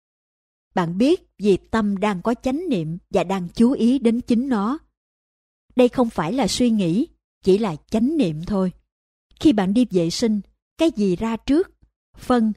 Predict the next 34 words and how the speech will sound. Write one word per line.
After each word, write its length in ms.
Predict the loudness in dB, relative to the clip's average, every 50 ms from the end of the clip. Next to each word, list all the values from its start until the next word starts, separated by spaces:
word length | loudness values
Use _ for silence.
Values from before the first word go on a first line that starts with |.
| _ _
hay 180 | -2 0 0
nước 260 | 0 0 0 -2 -2 -2
tiểu? 300 | -2 0 0 -2 -4 -6 _ _ _ _ _ _ _ _ _ _ _ _ _ _ _ _ _ _ _ _
Lần 260 | 0 0 2 2 2 0
tới, 320 | -2 -2 0 0 0 -2 -4 -8 -18 _
hãy 160 | -2 -2 -2
kiểm 280 | 0 2 0 0 0 0
tra 200 | -2 -2 -4 -4
xem 380 | -4 -2 -2 -2 0 -2 -2 -4 _ _ _ -4
mình 260 | -2 -2 0 -2 -2
có 100 | -4 -4
thể 180 | -2 -2 -4 -4 -4 -4
chánh 300 | -4 -4 -2 -2 -2 -2
niệm 260 | 0 0 -2 -2 -2
về 160 | 0 0 0
chuyện 340 | 0 2 2 2 2 2 0
này 160 | -2 -2 -2
không 280 | -2 -2 -2 -2 0 0
nhé. 140 | -2 -2 -2 -6 _ _ _ _ _ _ _ _ _ _ _ _ _ _ _ _ _ _ -2
Khi 160 | 2 2 4
mở 240 | 4 4 2 0 0 0
cửa 220 | 2 2 2 2
bước 220 | 2 2 2 0 0 0
vào, 360 | -2 -2 -2 -2 -4 -6 -8 _ _ _ _ _ _ _ _ _
phần 280 | -2 0 0 0 0 -2
nào 280 | -2 0 0 -2 -2 -2
vào 260 | 0 0 0 0 0
trong 280 | 0 0 -2 0 0 0
trước, 260 | 0 2 0 0 0 _ _ _ _ _ _ _ _ _ -2
chân 300 | 0 0 2 2 -2 -4 -6 _ _
hay 240 | -6 -2 -2 -2 -2
đầu 320 | 0 0 2 2 2 0
của 180 | 2 2 2 2
bạn? 300 | 2 -2 -4 -4 -8